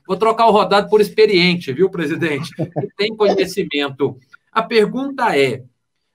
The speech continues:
Juiz de Fora, que é uma cidade grande, uma das principais do nosso estado, ela comporta dois times de primeira divisão do campeonato,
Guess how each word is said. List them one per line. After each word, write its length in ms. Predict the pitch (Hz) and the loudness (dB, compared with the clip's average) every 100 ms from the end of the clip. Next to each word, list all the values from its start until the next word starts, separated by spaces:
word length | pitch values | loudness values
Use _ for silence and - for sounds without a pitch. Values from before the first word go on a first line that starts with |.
| _ _ _ | _ _ _
Juiz 240 | 170 254 | -6 -4
de 80 | 254 | -4
Fora, 400 | - 185 175 143 | -4 0 0 0
que 120 | 135 | -4
é 20 | 127 | -8
uma 140 | 143 | -10
cidade 400 | 139 135 139 147 | -10 -8 -6 -4
grande, 400 | 131 151 202 170 | -4 -2 -2 -4
uma 160 | 139 139 | -6 -6
das 160 | 143 | -6
principais 720 | - 185 175 180 180 196 208 | -4 -6 -2 -2 0 2 2
do 100 | 185 | 0
nosso 200 | 180 175 | -2 -4
estado, 540 | 156 - 143 131 113 107 - _ _ | -8 -4 -2 -2 -6 -10 -14 _ _
ela 180 | 226 254 | -4 -2
comporta 540 | 254 185 214 240 214 | -4 -2 2 2 0
dois 400 | 165 233 254 - | -2 0 0 -2
times 300 | - 240 208 | -6 -4 -4
de 80 | 180 | -4
primeira 360 | 180 180 196 | -4 0 -2
divisão 380 | 185 143 135 170 | -2 -6 -6 -4
do 80 | 175 | -6
campeonato, 720 | 165 139 143 147 156 156 117 | -10 -8 -8 -4 -6 -6 -10